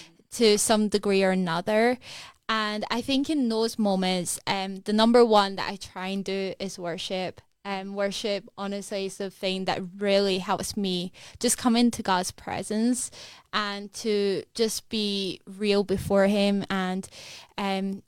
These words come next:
and it, it, it was really in worship as well where I really encountered God's love. So I feel like worship just has such a special place in my heart. Um, and also,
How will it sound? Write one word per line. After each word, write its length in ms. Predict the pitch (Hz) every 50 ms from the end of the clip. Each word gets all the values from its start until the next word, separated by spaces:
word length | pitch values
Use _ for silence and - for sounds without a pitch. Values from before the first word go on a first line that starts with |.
| _ _ _ -
and 140 | 233 233 240
it, 160 | 240 226 185 233
it, 180 | 254 247 - 233
it 60 | 277
was 160 | 269 247 247
really 300 | 254 277 285 285 302 285 269
in 240 | - 233 247 240 233
worship 500 | 226 220 220 226 220 - 247 214 - -
as 160 | 214 190 196
well 280 | 214 220 220 214 214
where 160 | 196 208 196 190
I 80 | 190
really 420 | 202 196 196 214 208 202 202 196 190
encountered 600 | 190 196 190 - - 202 190 185 190 196 190 -
God's 300 | 185 190 190 208 214 220
love. 360 | 196 185 185 190 202 202 -
So 140 | - 226 196
I 180 | 190 196 208
feel 160 | - 220 214
like 160 | 214 208 185 190
worship 420 | 208 202 202 190 - 220 185 -
just 200 | - 208 - -
has 220 | - 190 185 190
such 440 | - - - - - 214 - - -
a 40 | 208
special 440 | - - - 185 190 - - 185 180
place 340 | - - - 185 190 - 214
in 60 | 202
my 140 | 196 196 208
heart. 340 | 214 214 214 214 214 - - - - - - - - - - - _ _
Um, 360 | 214 220 208 208 202 208 196 - -
and 340 | - 214 214 208 208 214 - -
also, 640 | - 233 254 262 - - 240 214 214 214 226 220 220